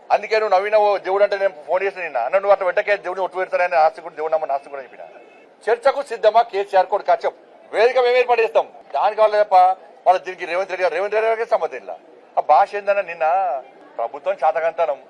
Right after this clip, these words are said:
ముఖ్యమంత్రి ఎవరన్నా కానీ అన్న, "అరే హౌలే" అట, "అరే హౌలే." కలెక్టర్లు నిన్న, కలెక్టర్ గాని వన్ అయ్య గాని, కలెక్టర్ గాని వన్ అయ్య గాని అట, పోలీసోడు. ఇది కేసీఆర్ కొడుకు వాడే భాష, కలెక్టర్ గాని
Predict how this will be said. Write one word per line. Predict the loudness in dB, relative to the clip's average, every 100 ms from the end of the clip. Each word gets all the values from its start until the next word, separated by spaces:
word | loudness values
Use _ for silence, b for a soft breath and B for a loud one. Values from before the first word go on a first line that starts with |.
| _
ముఖ్యమంత్రి | -16 -8 -6 -6 -4
ఎవరన్నా | 0 0 2
కానీ | 0 -2
అన్న, | -12 -14 -20 _ 0
"అరే | 4
హౌలే" | 4 4 4 2 2 -6
అట, | -8 -10 -14 -14 -2
"అరే | 0 2
హౌలే." | 2 4 4 2 -2 -2
కలెక్టర్లు | 2 2 2 0 0
నిన్న, | 0 2 2 2 -8 -20 -4
కలెక్టర్ | 2 2 0 -2
గాని | 2 2 2 -4 -8 0
వన్ | 2 4
అయ్య | 2 2 4
గాని, | 4 2 -8 -6 0
కలెక్టర్ | 2 2 0
గాని | 2 4 2 -4 -10 _
వన్ | 0 2
అయ్య | 2 2
గాని | 4 2 0
అట, | -6 -8 -20 -20 _ _
పోలీసోడు. | 2 2 2 2 2 2 -4 -14 _ -18
ఇది | -18
కేసీఆర్ | _ -12 -8 -6 -4 -4 -6
కొడుకు | -10 0
వాడే | 0 2
భాష, | -2 -6 -6
కలెక్టర్ | -4 -4 -4
గాని | -2 -2 -2